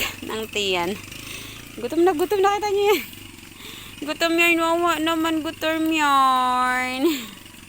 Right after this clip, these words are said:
Sana maraming anak ang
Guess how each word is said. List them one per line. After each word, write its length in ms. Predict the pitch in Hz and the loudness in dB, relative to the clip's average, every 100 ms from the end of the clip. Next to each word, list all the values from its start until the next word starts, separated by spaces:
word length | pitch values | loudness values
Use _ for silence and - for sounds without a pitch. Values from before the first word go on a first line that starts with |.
| - - - - - - - - - - - | -20 -20 -20 -20 -20 -20 -20 -20 -20 -20 -10
Sana 320 | 247 240 262 | -6 -2 0
maraming 480 | 254 254 262 262 - | 2 4 4 0 -2
anak 160 | 254 254 | -2 -4
ang 160 | 247 | -2